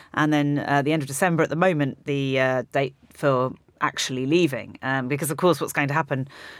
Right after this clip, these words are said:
really on the, on the thirty-first of January i-, is just a sort of, you know, the E U laws will still apply in the morning of February. And, of course, you'll have lots of people skipping around going, "Look,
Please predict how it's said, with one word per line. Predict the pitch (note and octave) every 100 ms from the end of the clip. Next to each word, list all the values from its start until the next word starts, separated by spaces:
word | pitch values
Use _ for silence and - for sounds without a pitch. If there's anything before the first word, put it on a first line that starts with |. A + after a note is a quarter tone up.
| -
really | D#3+ D#3 D3
on | C#3
the, | C3+ C3 -
on | C#3+
the | C3+
thirty-first | D#3+ C3+ C#3 A#3 G3 -
of |
January | D#3+ A3+ D#3+ B2 C3+
i-, | - D#3+ -
is | E3+ C#3
just | D#3+ C#3 - -
a | D3 C#3
sort | D#3 C#3
of, | C#3+
you | C#3+
know, | B2+
the | -
E | F#3+
U | E3
laws | D#3+ D#3+ C#3
will | C#3+
still | -
apply | C3 F3+ C#3
in | B2+
the | C3+
morning | C#3 C3
of | B2+
February. | C#3 B2+
And, | B2+
of |
course, | C3+ D3 C#3
you'll | C3+
have | C#3
lots | D3 -
of | C#3
people | C#3+ C3+
skipping | - D3
around | D3 C3+
going, | D3
"Look, | F3+ E4